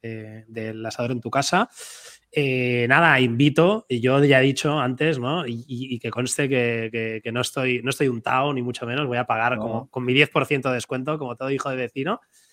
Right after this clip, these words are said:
Speaker 1: Eh, pero bueno, animo a que la gente le eche un vistazo al e-commerce, eh, que lo hacéis muy bien, a que te sigan. En LinkedIn también, que eres un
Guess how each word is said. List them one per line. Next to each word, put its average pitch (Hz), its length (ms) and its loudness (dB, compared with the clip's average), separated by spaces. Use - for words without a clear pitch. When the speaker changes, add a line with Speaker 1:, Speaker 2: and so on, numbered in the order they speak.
Speaker 1:
Eh, 127 220 0
pero 120 140 -2
bueno, 131 160 2
animo 135 260 0
a 147 80 -2
que 143 80 -2
la 131 80 0
gente 135 240 -8
le 135 60 -4
eche 131 120 -10
un 131 40 -4
vistazo 127 260 -8
al 120 60 -6
e-commerce, 160 580 -4
eh, 110 320 -8
que - 80 -16
lo 107 60 -10
hacéis 123 160 -4
muy 120 140 -2
bien, 143 420 0
a - 80 -12
que 117 80 -10
te - 80 -14
sigan. 147 420 -2
En 123 100 -2
LinkedIn 151 340 4
también, 135 500 -2
que 135 60 -4
eres 120 180 -4
un 113 400 -6